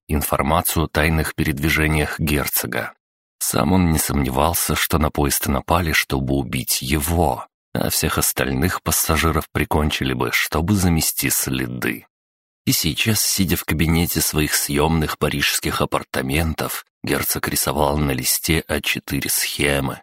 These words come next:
пытаясь вычислить предателя. «Мало данных», вздохнул он и откинулся на спинку стула.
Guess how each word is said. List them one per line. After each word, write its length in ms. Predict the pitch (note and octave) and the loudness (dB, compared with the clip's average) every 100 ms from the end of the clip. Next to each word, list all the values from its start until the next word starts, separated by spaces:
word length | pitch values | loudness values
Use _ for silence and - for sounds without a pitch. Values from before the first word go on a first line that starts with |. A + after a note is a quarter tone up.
| _ | _
пытаясь 540 | - C2 C#2 E2 F2 - | -8 -4 0 0 0 0
вычислить 640 | C#2+ C2+ - - - - | -2 -2 -2 -2 -4 -4
предателя. 800 | - C#2+ C2+ B1 B1 - - - _ _ _ _ _ _ | -2 -2 -2 -4 -4 -8 -10 -16 _ _ _ _ _ _
«Мало 480 | C#2 D#2 G#2 F#2+ F#2 | 0 2 4 4 4
данных», 880 | E2+ E2 D2+ C#2+ C2 B1+ - - _ _ | 4 2 2 0 -2 -4 -6 -8 _ _
вздохнул 680 | G#2 - C3+ - F#2+ B2 A2 | -4 -2 -2 0 2 4 4
он 240 | G#2 G2+ | 4 4
и 20 | |
откинулся 640 | E2+ - - F2+ E2 - E2+ | 2 0 0 2 2 2 0
на 80 | D2 | 0
спинку 420 | - D2 C#2+ C2+ | -2 -2 -2 -4
стула. 600 | - - C#2 B1 A#1+ - | -4 -4 -2 -2 -4 -8